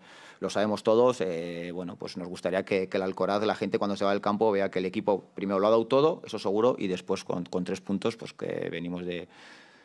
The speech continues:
de una temporada pasada pues que costó sacar puntos y al final lo que uno quiere es, eh, que la gente que viene a verte que tenga esperanza que vamos a ganar, que vamos a sacar el partido y que se vaya contenta para casa.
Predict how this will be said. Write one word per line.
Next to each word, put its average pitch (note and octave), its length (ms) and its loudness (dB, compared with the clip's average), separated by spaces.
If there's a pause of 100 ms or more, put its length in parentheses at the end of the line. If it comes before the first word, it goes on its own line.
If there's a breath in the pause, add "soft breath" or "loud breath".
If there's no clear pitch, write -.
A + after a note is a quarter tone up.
(120)
de F2+ 120 -6
una F#2 800 -2
temporada F#2 540 0
pasada F#2 300 -2
pues F#2+ 120 -10
que E2+ 200 -8
costó F#2 320 -8
sacar G2 260 -6
puntos A2 400 -2
y F#2+ 80 -2
al F#2 80 -6
final F#2 240 -4
lo G2 100 0
que F#2 120 -6
uno F#2 180 -4
quiere F#2+ 680 -2
es, - 180 -8
eh, D2+ 320 -10
que D#2+ 160 -6
la - 100 -14
gente F2+ 320 -8
que F2 100 -4
viene F2+ 160 -6
a F2+ 40 -2
verte F2+ 300 -2
que F#2+ 120 0
tenga F2+ 180 -4
esperanza F2+ 360 -6
que F#2 100 -4
vamos F2+ 220 -2
a F2 40 0
ganar, G2+ 280 0
que F#2+ 60 -4
vamos F#2+ 120 -2
a F#2+ 60 -4
sacar F2+ 160 0
el F#2 80 -4
partido F2 360 -2
y G#2+ 60 -2
que - 80 -14
se - 60 -14
vaya F2 180 0
contenta F2 400 -10
para D2 180 -8
casa. - 320 -6